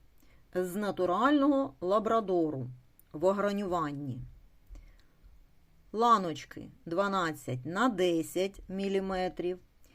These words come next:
Підійде на зап'ястя до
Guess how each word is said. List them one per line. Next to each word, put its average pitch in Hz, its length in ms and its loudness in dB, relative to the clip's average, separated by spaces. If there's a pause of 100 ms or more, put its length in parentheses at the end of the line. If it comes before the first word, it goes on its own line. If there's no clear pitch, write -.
(240)
Підійде 202 760 0 (100)
на 196 260 -2
зап'ястя 160 920 -4 (160)
до 185 440 2